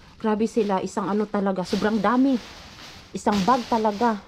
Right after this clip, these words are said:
May pink at saka may ganito, may white. And then ito din, parang mga toys yata ito ng Easter. And then ito din, napakadaming chocolate.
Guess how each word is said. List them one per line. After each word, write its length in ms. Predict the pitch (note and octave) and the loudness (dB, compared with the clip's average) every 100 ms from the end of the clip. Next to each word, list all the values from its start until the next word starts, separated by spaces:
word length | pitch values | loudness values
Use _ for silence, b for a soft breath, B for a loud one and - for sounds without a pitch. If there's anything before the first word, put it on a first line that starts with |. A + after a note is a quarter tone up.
| - | -6
May 160 | F#3 | -2
pink 320 | G3+ - B3+ B3 | -2 0 0 0
at 160 | - | -4
saka 240 | A3+ A3 A3 | -2 0 2
may 320 | G3+ A3+ E4 - - | 2 0 -2 -6 -6
ganito, 400 | G3+ G#3 - G#3 G3+ | -2 -2 0 -2 0
may 160 | G3 G3 | 0 2
white. 320 | G#3 G#3+ G#3+ - - - - - - - - - | 2 0 -2 -10 -20 -20 -20 -20 -20 -18 -6 0
And 80 | |
then 160 | A#3+ A#3 | 2 2
ito 240 | - C4+ | 0 2
din, 320 | A3+ A#3 A#3+ A#3 | 4 4 4 0
parang 240 | G#3+ A3+ | 0 0
mga 320 | A3 A3 G#3+ - | 0 0 0 2
toys 240 | A#3 A#3 | 0 2
yata 240 | G#3 - F#3 | -2 0 -2
ito 240 | F#3+ A#3 | -2 0
ng 320 | A3+ G3+ G#3+ | 2 2 0
Easter. 560 | G3+ - - A3+ B3+ F4 - - - - - - - | -4 -6 -6 -2 0 -2 -6 -18 -16 -14 -14 -14 -10
And 160 | G#3+ A3 | -2 -2
then 80 | D#3+ | 0
ito 160 | - | 0
din, 240 | A#3 A3+ G#3 | 2 2 0
napakadaming 560 | - G#3 G3+ G#3+ A3 | 0 0 2 2 0
chocolate. 640 | - A3+ - A#3+ C4+ D#4 | -2 -4 0 2 2 2